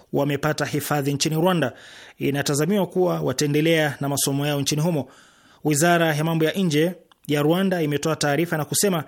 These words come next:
inawakaribisha wanafunzi hao wa shule ya uongozi ya Afghanistan.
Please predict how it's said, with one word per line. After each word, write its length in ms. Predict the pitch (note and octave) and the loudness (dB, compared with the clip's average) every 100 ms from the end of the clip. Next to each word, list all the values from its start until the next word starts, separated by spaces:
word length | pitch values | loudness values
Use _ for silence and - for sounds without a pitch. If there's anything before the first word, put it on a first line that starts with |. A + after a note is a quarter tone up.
| - - - - | -10 -20 -20 -4
inawakaribisha 1000 | C#3+ C#3 C#3 C#3+ C#3 C#3+ G3 - G3 F3 | 0 0 -2 0 0 2 2 2 -2 -2
wanafunzi 440 | D#3+ C#3+ D#3+ D3+ | -2 -2 -2 0
hao 400 | D3+ F#3 F#3 F3 - _ - | 0 2 0 -2 -12 _ -4
wa 160 | D3 | -2
shule 560 | C#3 - E3+ D#3+ D3+ C#3 D3 | 0 2 2 2 0 0 -2
ya 100 | D3 | 0
uongozi 720 | D3+ D3 D#3+ E3 C3+ C3+ C3+ | 0 2 2 2 2 0 2
ya 80 | C3+ | 0
Afghanistan. 680 | C3 C#3+ C#3+ - F#3+ D#3+ | -2 -2 -2 0 2 2